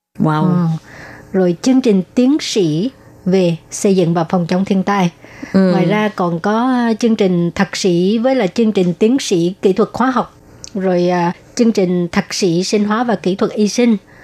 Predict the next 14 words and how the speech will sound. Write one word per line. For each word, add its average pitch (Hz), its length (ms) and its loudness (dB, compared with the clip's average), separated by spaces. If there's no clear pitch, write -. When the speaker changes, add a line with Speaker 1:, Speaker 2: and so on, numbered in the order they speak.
Speaker 2:
Ngoài 190 200 2
ra 214 180 0
còn 180 260 -2
có 240 160 -2
Viện 180 240 0
Nghiên 196 200 2
cứu 214 440 0
Quản 170 220 -2
lý 196 180 2
và 240 100 0
Kỹ 185 180 -2
thuật 196 220 -2
Môi 220 180 2
trường, 196 500 0